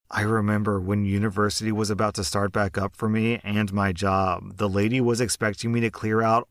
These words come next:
all the leaves in her backyard. She wanted me to basically clean everything back there. It was a heavily treed backyard, so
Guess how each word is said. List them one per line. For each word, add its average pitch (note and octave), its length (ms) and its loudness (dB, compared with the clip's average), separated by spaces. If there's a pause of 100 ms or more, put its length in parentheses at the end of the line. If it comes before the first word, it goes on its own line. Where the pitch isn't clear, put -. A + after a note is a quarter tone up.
all A2 260 2
the A2 120 2
leaves G#2 280 2
in G#2 80 2
her G2 80 2
backyard. G2 720 0 (220)
She - 300 2
wanted A#2+ 340 2
me D3 120 2
to C#3 100 2
basically A#2+ 500 0
clean C#3+ 360 2 (100)
everything A#2+ 520 2
back G#2 280 2
there. - 420 -4 (220)
It B2+ 180 -4
was F#3 180 2
a D#3+ 100 2
heavily A#2 460 2
treed A#2 300 0
backyard, G2 800 2
so G#2 480 0